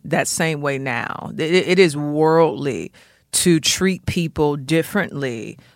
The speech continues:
according to, you know, their fi-, their p-, power or their riches. That, that's literally called favoritism. And it's a worldly thing. It's not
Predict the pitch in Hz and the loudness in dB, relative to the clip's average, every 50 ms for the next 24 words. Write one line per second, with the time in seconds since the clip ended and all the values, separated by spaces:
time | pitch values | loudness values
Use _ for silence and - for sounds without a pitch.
0 | _ - - 151 - - - - 180 175 180 180 170 165 156 151 147 - - - | _ -2 -2 -2 -2 -4 -2 2 4 6 6 6 4 4 0 0 -4 -6 -2 -2
1 | 151 143 139 135 131 131 135 175 180 151 131 127 117 123 127 - 156 156 151 143 | 0 0 0 0 -2 -4 0 0 0 0 0 -4 -8 -8 -10 -10 -2 0 0 0
2 | 139 - - - 165 - - 151 151 143 135 - - 185 - - - - - 180 | 0 -4 0 -2 -2 -2 0 0 0 0 0 -2 -8 -8 -6 -8 -6 2 6 10
3 | 175 175 165 165 165 156 151 151 139 147 143 139 139 165 170 160 - 170 160 143 | 10 10 10 10 6 6 4 2 0 0 -2 -2 0 0 0 0 0 -2 -2 0
4 | 156 151 156 - - 156 156 156 147 - 170 165 175 180 185 175 175 170 160 156 | 0 -2 -2 -2 -2 0 0 0 0 -2 0 0 2 4 4 4 4 2 0 -4
5 | - - 151 147 143 - - - - 156 151 147 156 143 139 - 143 - - 123 | -2 -2 -2 -2 -2 -4 -4 -2 0 0 0 0 -4 -6 -6 -6 -6 -6 -6 -8
6 | 120 - - - - - _ _ - - 165 165 165 165 - - 165 165 156 156 | -10 -10 -12 -16 -20 -20 _ _ -2 0 2 4 4 2 6 6 4 4 4 2
7 | 156 175 190 196 202 185 151 165 175 175 - - 233 240 170 - - - - - | 2 4 4 4 4 4 2 0 -4 -4 -2 -2 -2 -2 -2 -2 -4 -6 -4 -4
8 | 143 131 - 165 156 160 160 160 165 175 175 170 170 160 - | -4 -2 -2 -2 -2 0 4 6 6 8 8 6 6 4 2